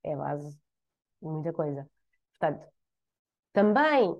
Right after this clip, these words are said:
se vocês sentirem que há maior capacidade de adaptação a mudanças, ou seja, se querem implementar um processozinho ou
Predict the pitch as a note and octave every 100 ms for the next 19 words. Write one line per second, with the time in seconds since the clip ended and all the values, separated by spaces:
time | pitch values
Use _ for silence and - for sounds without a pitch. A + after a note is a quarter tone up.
0 | - _ - F#3 G3+ F#3+ - G3 A#3+ A#3
1 | F#3+ F#3+ F#3 G3 G3 G3 G3 - G3+ F#3+
2 | F#3 F#3 F#3 F3+ F3+ F3 E3 F3 G3 G3+
3 | F3+ E3+ E3+ D#3+ D#3 - G#3+ A3+ G#3 A3
4 | G#3 G#3 F#3+ G3 - - F#3 F#3+ F3+ A3
5 | G3+ E3 D#3 D3+